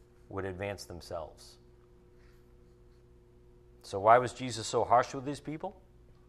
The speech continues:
Jesus despises selfishness.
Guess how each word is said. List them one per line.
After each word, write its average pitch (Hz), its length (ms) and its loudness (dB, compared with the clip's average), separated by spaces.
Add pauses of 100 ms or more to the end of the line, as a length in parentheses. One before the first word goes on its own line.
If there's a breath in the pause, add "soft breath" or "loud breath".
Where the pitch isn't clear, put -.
(800)
Jesus 110 420 -8
despises 92 600 -8
selfishness. - 720 -10